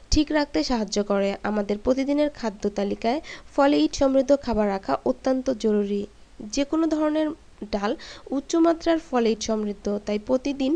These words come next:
মসুর ডাল, মুগ কিংবা মাসের ডাল খাবেন। ভালো আপনি সাধারণ স্যুপের মতো করেও খেতে পারেন।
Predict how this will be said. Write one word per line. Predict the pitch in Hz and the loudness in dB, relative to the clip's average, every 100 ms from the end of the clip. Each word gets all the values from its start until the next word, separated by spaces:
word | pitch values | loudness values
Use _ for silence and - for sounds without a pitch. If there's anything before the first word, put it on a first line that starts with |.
| 320 | -2
মসুর | 240 240 240 240 226 220 | 4 4 4 0 -4 -2
ডাল, | 214 202 175 - - - | -2 -2 -4 -10 -16 -2
মুগ | 254 262 226 - | 2 4 2 -2
কিংবা | 226 214 202 254 - - - | -4 -2 -2 -4 -6 -12 -2
মাসের | 240 247 277 233 | 0 0 -2 2
ডাল | 226 220 | 0 0
খাবেন। | - 208 208 202 208 | -4 -4 -4 -4 -6
ভালো | 208 214 240 285 - - - | -4 2 4 4 0 -14 -8
আপনি | 220 214 220 247 359 - - - - - - - - - - - | -6 -4 -2 -2 -2 -10 -20 -20 -20 -20 -20 -20 -20 -20 -20 -12
সাধারণ | - 262 269 311 | -4 -2 0 0
স্যুপের | 311 277 262 | 0 0 2
মতো | 254 233 226 214 | 2 0 -2 0
করেও | 220 262 - - - | 0 0 -2 -14 -2
খেতে | - 262 233 | 2 4 2
পারেন। | 214 202 | 0 -2